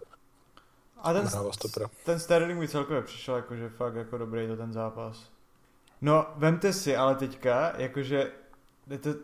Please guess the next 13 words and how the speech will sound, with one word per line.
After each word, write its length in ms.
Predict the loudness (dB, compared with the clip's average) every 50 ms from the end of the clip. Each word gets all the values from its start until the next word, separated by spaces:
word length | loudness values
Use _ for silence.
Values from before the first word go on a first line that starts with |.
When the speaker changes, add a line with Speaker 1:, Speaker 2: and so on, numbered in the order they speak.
| -12 -12 -6
Speaker 1:
já 160 | -2 -2 0
nevím, 220 | 2 0 0 0 -2
viděli 360 | -2 -2 0 -2 -2 -2 -4
jste, 220 | -4 -2 0 2
nebo 140 | 2 2 2
pamat-, 320 | 4 4 4 6 4 4 2
dokážete 400 | 0 0 2 2 0 0 -2 -4
si 80 | -6
vzpomenout 440 | -6 -6 -2 0 0 2 2 2 0
někdy 300 | 0 -2 -2 -2 0 0
na 100 | 0 2
takový 360 | 0 0 0 0 0 -2 0
zápas, 600 | 2 2 2 2 0 -2 -2 -4 -4 -4 -6 -10